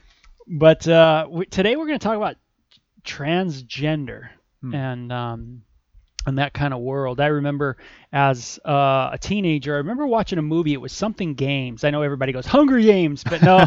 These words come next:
Speaker 2: <laughs>
Speaker 1: I'm much older than
Speaker 2: Yeah.
Speaker 1: that. <laughs> And, uh, it was, God, I can't think of the name, but it
Speaker 2: Is it
Speaker 1: ac-
Speaker 2: War Games?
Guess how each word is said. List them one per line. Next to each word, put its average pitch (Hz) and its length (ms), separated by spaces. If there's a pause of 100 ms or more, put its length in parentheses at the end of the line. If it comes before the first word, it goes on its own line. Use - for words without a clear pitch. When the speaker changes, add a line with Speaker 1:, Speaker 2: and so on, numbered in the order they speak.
Speaker 2:
<laughs> 156 380
Speaker 1:
I'm 208 160
much 214 240
older 214 320
than 127 160
Speaker 2:
Yeah. 147 240
Speaker 1:
that. 214 1400
<laughs> - 40
And, 170 280
uh, 175 160
it 185 100
was, 196 260 (160)
God, 196 200
I 165 60
can't 226 300
think 208 240
of 165 80
the 139 80
name, 147 420
but 147 280 (100)
it 156 180
Speaker 2:
Is - 80
it 170 60
Speaker 1:
ac- 120 80
Speaker 2:
War 123 200
Games? 185 380